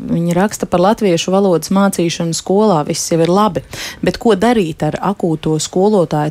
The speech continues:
trūkumu, kas māca latviešu valodu? Piemēram, mans dēls mācās devītajā klasē uz, un zināšanu līmenis ir katastrofāls visai klasei, un skolai ir viena atbilde.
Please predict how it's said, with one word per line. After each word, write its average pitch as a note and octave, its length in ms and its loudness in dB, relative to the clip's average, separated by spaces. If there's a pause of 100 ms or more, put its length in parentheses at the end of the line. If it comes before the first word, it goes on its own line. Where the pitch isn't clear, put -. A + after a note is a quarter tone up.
trūkumu, A3 480 0
kas - 160 -8
māca D3 380 -2
latviešu D3+ 420 -4
valodu? D3+ 400 -2
Piemēram, D3 460 -2 (100)
mans E3 320 -2
dēls - 320 -2
mācās D#3+ 400 -2
devītajā E3 540 0 (100)
klasē A#3+ 480 2
uz, F3+ 240 0
un F3+ 240 -2
zināšanu F3 480 0
līmenis F3+ 400 0
ir G3+ 160 0
katastrofāls A#3 800 0
visai G#3 320 2
klasei, F#3+ 560 0
un D#3+ 80 -4
skolai G#3 540 0
ir D#3+ 100 -6
viena F#3 300 0
atbilde. - 420 -8